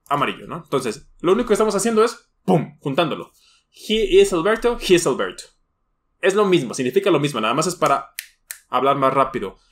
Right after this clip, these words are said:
El problema es este, escuchen. ¿Cómo se dice esto? "He is Alberto". ¿Y cómo se dice esto? "His nickname". Suena igual. <laughs> Y ese es el problema, suena igual y por eso muchas, muchas personas se confunden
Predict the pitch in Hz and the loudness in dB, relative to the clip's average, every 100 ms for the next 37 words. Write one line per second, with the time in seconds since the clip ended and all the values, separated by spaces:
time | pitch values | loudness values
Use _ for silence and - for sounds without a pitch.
0 | - - _ - 143 143 147 170 185 185 | -20 -20 _ -4 -2 0 2 4 2 2
1 | 180 117 - 170 117 92 _ _ _ _ | 0 0 2 0 0 -6 _ _ _ _
2 | 156 175 170 175 175 190 302 - _ _ | -2 4 4 4 2 0 -2 -6 _ _
3 | _ _ _ _ _ - - 170 170 139 | _ _ _ _ _ -6 2 4 4 2
4 | 180 196 - 120 - - 127 175 175 156 | 2 0 -2 -6 -6 -6 0 0 2 2
5 | 156 151 - 101 - _ _ _ - 170 | 2 0 0 -4 -6 _ _ _ -2 4
6 | 156 151 147 147 101 95 - _ _ _ | 4 4 -2 -4 -8 -10 -16 _ _ _
7 | _ _ - 123 113 101 92 - _ _ | _ _ -6 -2 -2 -2 -4 -6 _ _
8 | - - - _ _ - - - 165 170 | -10 -10 -12 _ _ -16 -14 -8 2 4
9 | 175 185 185 165 151 151 120 117 - 160 | 4 4 2 2 0 0 -2 -2 0 0
10 | 175 180 180 _ 139 127 135 175 226 - | 0 -4 -6 _ -4 0 0 0 -2 -10
11 | 147 143 151 170 160 170 185 190 190 185 | -4 -2 0 0 -2 -2 0 0 0 -2
12 | 165 160 165 - 143 156 151 - 110 - | -2 -2 -4 -6 -4 -2 -2 -4 -6 -2
13 | 151 170 202 | -2 -2 -6